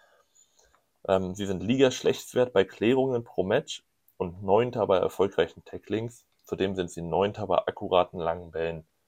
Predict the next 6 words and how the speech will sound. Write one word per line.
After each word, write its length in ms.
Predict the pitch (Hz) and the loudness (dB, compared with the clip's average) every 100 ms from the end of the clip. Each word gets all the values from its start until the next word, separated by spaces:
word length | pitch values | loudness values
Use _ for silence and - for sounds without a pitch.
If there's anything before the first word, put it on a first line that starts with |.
| _ _ _ _ _ _ _ _ _ _ | _ _ _ _ _ _ _ _ _ _
Klingt 200 | 98 110 | -2 -2
jetzt 120 | 107 | 4
erstmal 260 | 92 - 101 | 4 4 0
nicht 140 | 107 | 0
so 80 | 104 | 0
beeindruckend, 760 | 87 80 127 127 131 147 156 | 2 2 2 0 0 -4 -8